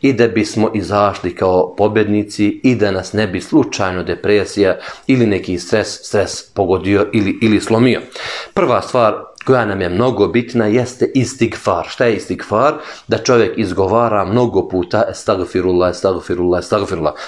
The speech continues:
Allahov poslanik Muhammed sallallahu alejhi ve sellem znao je i po stotinu puta da kaže estagfirullah dnevno. Pazite, znači, znao bi Allahov poslanik po stotinu puta, kad je on kao Allahov poslanik to radio, trebamo mi posebno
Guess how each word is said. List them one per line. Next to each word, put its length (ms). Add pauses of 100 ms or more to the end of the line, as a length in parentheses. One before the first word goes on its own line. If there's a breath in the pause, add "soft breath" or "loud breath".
(120 loud breath)
Allahov 440
poslanik 480
Muhammed 400
sallallahu 560
alejhi 220
ve 80
sellem 300 (280 loud breath)
znao 420
je 120
i 180
po 100
stotinu 600
puta 500
da 140
kaže 380
estagfirullah 640
dnevno. 360 (280 loud breath)
Pazite, 300
znači, 400
znao 380
bi 120
Allahov 380
poslanik 520
po 80
stotinu 400
puta, 380 (280 loud breath)
kad 160
je 120
on 220
kao 120
Allahov 300
poslanik 480
to 160
radio, 300
trebamo 420
mi 380
posebno 520